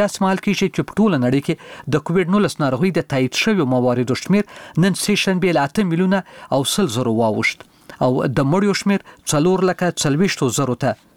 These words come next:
نږدې شوی دی. د شمالي مقدونیا سیاسي ګوندونو د کرونا ویروس د خپرېدو سربیره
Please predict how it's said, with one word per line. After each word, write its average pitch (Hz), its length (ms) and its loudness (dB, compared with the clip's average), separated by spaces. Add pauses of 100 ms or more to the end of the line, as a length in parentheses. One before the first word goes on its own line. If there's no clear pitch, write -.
(120)
نږدې 160 360 0
شوی 107 260 -2
دی. 127 80 -6 (2250)
د 175 220 4
شمالي 214 300 2
مقدونیا 185 640 0
سیاسي 160 380 0
ګوندونو 170 360 0
د 180 160 -2
کرونا 143 240 2
ویروس 156 320 -2
د 139 80 -2
خپرېدو 131 460 0
سربیره 139 420 0